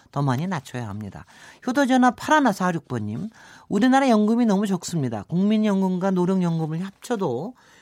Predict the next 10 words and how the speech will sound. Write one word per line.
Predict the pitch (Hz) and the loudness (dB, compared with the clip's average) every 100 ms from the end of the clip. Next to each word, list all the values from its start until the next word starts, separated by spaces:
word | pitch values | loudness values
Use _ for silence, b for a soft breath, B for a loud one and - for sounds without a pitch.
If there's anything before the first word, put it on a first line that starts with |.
| b | b
백만 | - 196 233 254 | -2 2 4 4
원이 | 247 233 | 2 0
안 | 175 165 | 0 -2
되는 | 185 175 | -4 -4
경우가 | 165 156 165 | -4 -4 -4
많은데 | 143 127 127 160 | -4 -6 -6 -8
그걸로 | 165 170 185 165 | -8 -4 -2 -4
생활하기엔 | 202 190 170 143 127 170 247 b b b | -6 -6 -6 -6 -8 -12 -12 b b b
턱없이 | - 220 196 - | -6 -6 -6 -10
부족합니다. | 143 127 - 101 87 90 | -10 -10 -10 -10 -12 -14